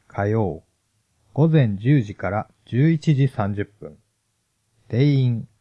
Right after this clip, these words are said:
八名。申し込み。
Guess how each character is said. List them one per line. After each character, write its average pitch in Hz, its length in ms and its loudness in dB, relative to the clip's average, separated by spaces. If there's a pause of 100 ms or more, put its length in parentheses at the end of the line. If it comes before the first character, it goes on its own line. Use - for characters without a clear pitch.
八 - 360 -2
名。 85 340 -2 (3000)
申 151 220 4
し - 100 -4
込 143 140 0
み。 127 220 0